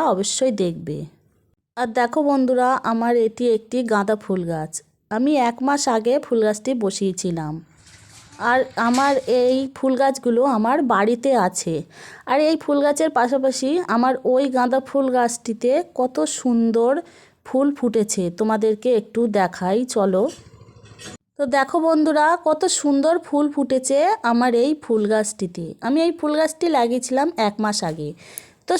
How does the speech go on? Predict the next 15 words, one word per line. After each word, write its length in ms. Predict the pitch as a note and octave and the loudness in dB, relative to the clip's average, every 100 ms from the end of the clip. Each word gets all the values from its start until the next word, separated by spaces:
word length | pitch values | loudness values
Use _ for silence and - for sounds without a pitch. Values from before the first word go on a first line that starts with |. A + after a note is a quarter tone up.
| - | 0
সবাই 360 | - B3+ C#4 E4+ | 0 2 4 2
জানো 280 | D#4+ D#4 C#4+ D#4 C#4 | 2 2 2 2 2
যে 100 | C#4 C4+ | 2 2
গাঁদা 200 | B3 B3 D4 | 0 0 -2
ফুল 160 | D4+ C#4+ C4+ | -2 0 2
গাছ 160 | D4 - C#4 | 0 0 -2
সবসময়ই 760 | C4 - C#4+ C#4 C#4 C4+ D#4+ G#4+ C#4+ | -4 -2 -2 0 2 2 2 2 2
গাঁদা 200 | B3+ C4+ | 2 0
ফুল 180 | C4+ B3 | 0 0
গাছে 180 | A#3+ D#4 D#4+ | 0 -2 -2
ফুল 160 | C4 A#3+ | -2 0
ফোটে, 280 | A3 F#3 E3 E3 - - - - | -2 -2 -4 -8 -12 -20 -20 -4
কিন্তু 340 | E4 F4+ G4 G#4+ A#4+ - - - | 0 0 2 2 0 -4 -10 -4
শীতকালে, 760 | - C#4 D#4+ - - C#4 B3+ C#4+ E4 - _ _ | 0 0 -2 -4 -2 2 2 2 0 -6 _ _
শীতকাল 600 | - - D#4+ E4 - F4+ | -4 -2 -2 -2 0 2